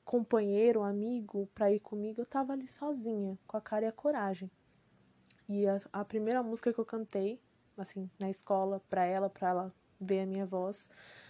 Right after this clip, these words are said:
foi Me Deixa Falar, do Kid Abelha, né? Que eu falei, "Ah, vou cantar Kid Abelha, né? Kid Abelha faz parte da minha vida, me fez começar, por que não?"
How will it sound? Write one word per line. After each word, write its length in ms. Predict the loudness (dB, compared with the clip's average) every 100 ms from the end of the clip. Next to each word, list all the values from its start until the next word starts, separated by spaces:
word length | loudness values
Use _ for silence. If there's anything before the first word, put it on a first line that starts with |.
| -20
foi 460 | -4 2 4 4 4
Me 160 | 2
Deixa 360 | 4 4 4 -2
Falar, 600 | 0 2 4 4 2 -2 _ _ _
do 120 | -6 -4
Kid 260 | -4 0
Abelha, 480 | 0 0 -2 -2 -6 _ _ _ _ _ _ -8
né? 140 | -8
Que 60 | -8
eu 40 |
falei, 140 | -6 -6
"Ah, 20 |
vou 80 | -6
cantar 240 | -6 -6
Kid 180 | -6 -8
Abelha, 340 | -6 -6 -6 -4
né? 140 | -6
Kid 280 | -6 -4 -2
Abelha 280 | 0 0 -2
faz 240 | -2 -6
parte 280 | 0 -2 0
da 80 | -4
minha 180 | -2 -2
vida, 300 | -2 -2 0
me 220 | 0 -2
fez 220 | -2 -4
começar, 380 | -2 -6 -2 -4
por 100 | -4
que 140 | -10
não?" 240 | -4 -6